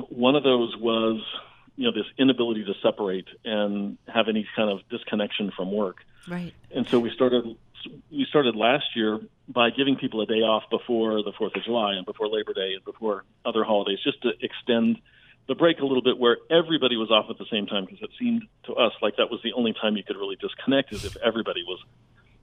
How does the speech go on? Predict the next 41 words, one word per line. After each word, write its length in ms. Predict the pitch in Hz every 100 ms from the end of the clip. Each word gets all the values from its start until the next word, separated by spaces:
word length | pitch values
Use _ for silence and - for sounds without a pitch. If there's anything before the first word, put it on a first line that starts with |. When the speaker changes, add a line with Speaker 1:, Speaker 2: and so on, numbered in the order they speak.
| -
Speaker 1:
was 180 | 117 110
off. 220 | 104 - -
And 160 | 135 120
we 60 |
got 160 | 120 110
Speaker 2:
Right. 160 | 156 - -
Speaker 1:
such 260 | 156 156 -
positive 460 | - 127 113 101 -
feedback 400 | 117 110 95 95 - _ _ _ _ _ -
from 160 | 120 107
that, 240 | 101 98
that, 100 | 107
that 140 | 110 98 - 135
evolved, 640 | 110 120 113 110 107 - - - - -
um, 640 | 117 110 104 101 95 - -
into 800 | 123 110 107 120 110 104 101 101 -
us 160 | 113 - -
discussing 400 | - 117 - 104
as 100 | 98
a 40 |
leadership 420 | 110 135 120 110
team 400 | 120 110 104 107 -
earlier 260 | 117 135
this 160 | 110 104 -
year, 320 | 110 104 104 - - - - - -
you 100 | 220
know, 100 | 220 - - -
we 180 | 127 139 -
should 140 | 160
just 160 | 127 -
close 260 | 120 110
the 60 | 101
place 240 | - 107 -
down 240 | 110 123
for 140 | 123 101
a 40 |
week, 280 | 92 90 110 - - _ _
uh, 220 | 113 104 98
globally 680 | 110 107 110 104 92 98
and 120 | 117 107
give 160 | 107